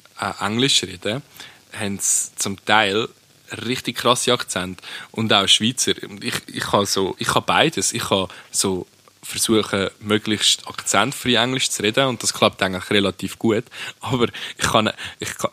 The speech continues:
I can also speak like, äh, this, oder? If you want. Äh, or, this is no problem.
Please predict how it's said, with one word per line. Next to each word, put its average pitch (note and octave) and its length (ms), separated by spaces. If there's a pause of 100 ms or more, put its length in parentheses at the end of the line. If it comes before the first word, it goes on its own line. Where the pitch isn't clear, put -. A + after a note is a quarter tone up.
I A#2 100
can G#2+ 240
also A2+ 340
speak - 440
like, G#2 420
äh, G2 380
this, A2 380
oder? A2 280
If B2+ 240
you C3+ 180
want. F#2 300
Äh, G2+ 260
or, A#2 240
this G2 480
is F#2+ 180
no G#2+ 180
problem. G2 500